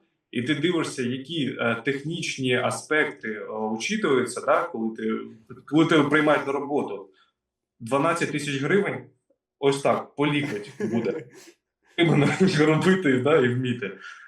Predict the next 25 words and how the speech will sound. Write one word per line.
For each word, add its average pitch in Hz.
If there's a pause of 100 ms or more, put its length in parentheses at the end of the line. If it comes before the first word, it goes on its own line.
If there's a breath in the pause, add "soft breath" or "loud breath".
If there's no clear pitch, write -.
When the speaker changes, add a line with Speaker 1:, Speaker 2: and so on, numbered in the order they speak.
Speaker 1:
А 107
потім, 147
коли 135
я 131
такий 113 (260)
починаю 117
займатися 113
криптою, 147
то 110
вже 120
починаю 113
певні 120
проекти 117
обробляти 120
і -
розумію, 120
що 110 (2000)
та 104
нічого 117
не 113
потрібно 110
загалом. 107 (340 soft breath)
Якщо 113
ти 147
не 147